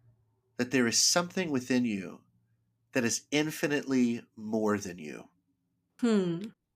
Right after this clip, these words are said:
Speaker 1: In the way of meeting a stranger,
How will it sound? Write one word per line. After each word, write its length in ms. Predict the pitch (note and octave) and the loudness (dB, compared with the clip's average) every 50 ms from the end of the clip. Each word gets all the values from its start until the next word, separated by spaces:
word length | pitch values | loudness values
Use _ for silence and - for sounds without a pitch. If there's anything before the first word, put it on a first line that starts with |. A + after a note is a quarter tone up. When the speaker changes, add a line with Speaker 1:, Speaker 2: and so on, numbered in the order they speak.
| _ _ _ _ _ _ _ - | _ _ _ _ _ _ _ 0
Speaker 1:
In 180 | C#3 C#3+ C#3 | 0 2 2
the 100 | B2+ C3 | 2 2
way 280 | A#2+ A#2 C#3 D3+ E3+ F3 | 2 4 4 4 4 4
of 180 | D#3+ C3 B2 B2 | 2 2 0 0
meeting 320 | B2+ C3 B2+ C3 B2 A#2 | 2 2 2 2 2 0
a 40 | A2 | 0
stranger, 800 | - - - G3+ A3 G#3+ F#3 C3+ G#2 G2+ F2 - - - - | -2 0 0 2 2 0 0 -2 -4 -6 -8 -8 -10 -12 -16